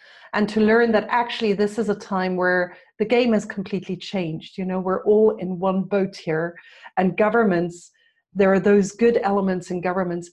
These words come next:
everywhere, maybe not everywhere, <laughs> but, you know, I would say everywhere, that we can seek out, that have stepped into politics, not for their own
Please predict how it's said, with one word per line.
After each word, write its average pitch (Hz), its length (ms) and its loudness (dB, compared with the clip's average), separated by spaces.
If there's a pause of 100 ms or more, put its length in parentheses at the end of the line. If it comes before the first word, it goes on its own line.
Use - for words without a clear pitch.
(120)
everywhere, 185 920 0 (600)
maybe 190 300 0
not 170 280 -4
everywhere, 185 800 0 (160)
<laughs> 247 100 -6
but, 220 400 0 (480)
you 254 80 0
know, 185 180 2 (840)
I 247 160 2
would 294 180 0
say 170 200 -2
everywhere, 185 640 0
that 175 180 -6
we 220 140 -2
can 196 200 -4
seek - 580 -4
out, - 380 -4 (300)
that 196 220 2
have 190 260 -2
stepped 233 360 -2
into 202 220 -6
politics, - 680 -6
not 202 220 -2
for 202 160 -6
their 175 240 -2
own 202 360 0